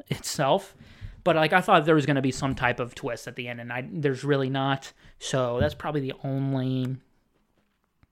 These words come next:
criticism I have. Does it have the movie magic, though? Does it have the Mikey's movie magic? Um, yeah, it definitely does. Hell yeah.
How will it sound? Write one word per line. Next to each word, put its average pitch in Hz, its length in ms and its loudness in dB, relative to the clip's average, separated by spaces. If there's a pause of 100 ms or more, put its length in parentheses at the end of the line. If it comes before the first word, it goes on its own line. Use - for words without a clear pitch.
(840)
criticism 143 540 -4
I 135 100 -6
have. 151 340 -2 (400)
Does 208 140 0
it 240 60 0
have 254 160 4
the 196 80 6
movie 175 340 4
magic, 147 1120 0
though? 123 420 -2 (140)
Does 170 180 4
it 185 80 2
have 175 320 2 (540)
the 165 80 10
Mikey's 165 720 2 (240)
movie 160 300 6
magic? 156 920 0 (920)
Um, 156 340 6
yeah, 131 320 2
it 139 220 0
definitely 175 460 4
does. 127 320 2
Hell 160 260 6
yeah. 117 380 2